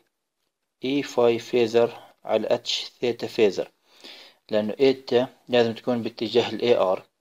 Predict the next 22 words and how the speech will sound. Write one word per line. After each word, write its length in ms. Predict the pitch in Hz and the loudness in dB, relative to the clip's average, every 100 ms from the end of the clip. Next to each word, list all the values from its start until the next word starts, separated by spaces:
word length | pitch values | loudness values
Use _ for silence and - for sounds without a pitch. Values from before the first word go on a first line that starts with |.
| _ _ _ _ _ _ _ _ - - - | _ _ _ _ _ _ _ _ -20 -20 -20
فبنعرف 500 | - 107 123 123 117 | -6 -2 2 2 2
إنه 200 | 113 107 - 131 | -4 -4 -2 2
إي 140 | 131 | 2
ثيتا 540 | - 123 107 117 131 - _ _ _ | 4 2 2 -2 -4 -8 _ _ _
كروس 360 | - 113 - - | -4 -2 -2 -2
إي 160 | 123 127 | 0 0
فاي 300 | - 120 117 113 | 4 6 6 4
إيه 280 | 123 117 110 | 2 6 4
آر، 80 | 101 | 2
بس 260 | 92 - | -2 0
إي 140 | 127 123 | 4 4
فاي 260 | - 107 | 6 4
كروس 260 | 98 120 - | 4 -4 0
إي 140 | 120 | 2
ثيتا 280 | 110 117 113 | 4 2 2
ماينس 360 | 113 117 117 - | 2 2 2 0
إيه 220 | 110 87 | 0 0
آر. 120 | 85 _ _ - - - - _ - | -4 _ _ -16 -14 -12 -16 _ -2
لكن 300 | 113 - 117 127 | 0 0 -2 2
already 260 | 123 147 139 | 4 4 2
إحنا 200 | - 120 | 2 2
الدايبول 520 | 113 117 123 123 | 6 6 8 8